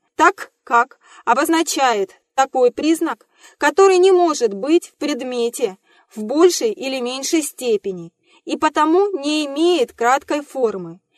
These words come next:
степеней сравнения и не сочетается с наречием «очень». Словарные слова.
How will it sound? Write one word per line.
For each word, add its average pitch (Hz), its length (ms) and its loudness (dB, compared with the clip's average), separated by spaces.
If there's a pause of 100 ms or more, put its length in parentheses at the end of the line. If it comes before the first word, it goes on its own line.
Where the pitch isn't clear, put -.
(120)
степеней 330 640 2
сравнения 240 920 0 (260)
и 294 100 -2
не 311 140 2
сочетается 294 800 -4
с - 100 -6
наречием 240 680 -6 (100)
«очень». 196 600 -2 (1900)
Словарные 269 760 2
слова. 240 580 -4